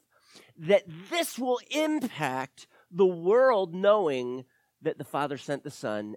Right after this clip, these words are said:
and that the Father loves them. So if we're, if we're praying for, uh, revival, for awakening, for a spreading of the word throughout this world, for a global awakening,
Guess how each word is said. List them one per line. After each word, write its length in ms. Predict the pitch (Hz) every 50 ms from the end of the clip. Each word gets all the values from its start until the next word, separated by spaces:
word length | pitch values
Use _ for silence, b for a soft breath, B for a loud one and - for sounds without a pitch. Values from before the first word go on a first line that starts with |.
| -
and 120 | - 117 107
that 80 | -
the 80 | 98 117
Father 320 | - - 113 110 107 117
loves 340 | 131 143 156 170 175 - -
them. 160 | - - - - _ _ _ _ b b b b b b b b b
So 120 | - 202 208
if 160 | - 190 -
we're, 160 | 262 339 370 320 240
if 280 | 277 262 226 233 -
we're 140 | 277 339 320
praying 720 | - - - - 240 254 262 262 269 254 226 196 185 180 170
for, 580 | 147 - - 226 196 185 180 175 170 170 165 - B B B B B
uh, 120 | - 170 170 -
revival, 680 | 180 165 170 156 143 202 185 214 220 208 160 170 165
for 320 | 143 - - 175 170 170 -
awakening, 720 | 180 170 165 165 160 180 208 240 240 - - 185 160 147 147
for 240 | 139 - 185 180 160
a 60 | 147
spreading 760 | - - - - - _ - 202 226 254 285 277 262 240 240 - -
of 260 | 214 214 208 185 175
the 60 | 185
word 580 | 170 170 170 170 185 214 226 220 185 160 147 135 B B B B
throughout 480 | - - 202 202 208 226 247 294 -
this 320 | - 254 277 254 - - -
world, 500 | 196 208 214 226 226 214 175 160 160 143
for 220 | - 190 196 185
a 80 | 180 180
global 720 | 165 135 - 175 170 190 226 269 285 294 226 277 269 247
awakening, 720 | 240 226 214 208 214 240 240 - - 160 156 143 151 143